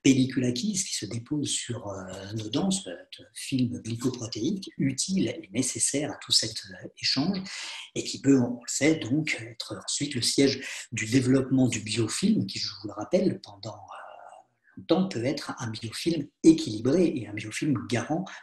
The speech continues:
de la bonne santé de notre, euh, bouche.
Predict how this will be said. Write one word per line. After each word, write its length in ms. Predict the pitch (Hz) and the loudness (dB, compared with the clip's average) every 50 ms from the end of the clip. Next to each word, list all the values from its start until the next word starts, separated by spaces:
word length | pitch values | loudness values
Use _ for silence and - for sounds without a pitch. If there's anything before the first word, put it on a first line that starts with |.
| - - | -10 -8
de 60 | - | -8
la 100 | 101 98 | -6 -6
bonne 320 | 104 104 110 143 165 160 | -6 2 4 6 6 6
santé 560 | - - - 113 - - - 156 165 - - - - - | 6 4 2 0 -2 0 0 0 0 0 -6 -16 -8 -6
de 180 | 127 110 110 117 | -4 -4 -2 -2
notre, 440 | 113 113 117 123 123 - - - 110 | 0 0 0 0 -2 -4 -6 -8 -10
euh, 180 | 107 110 117 120 | -10 -10 -10 -10
bouche. 400 | 107 107 107 - - - - | -10 -10 -8 -8 -8 -8 -10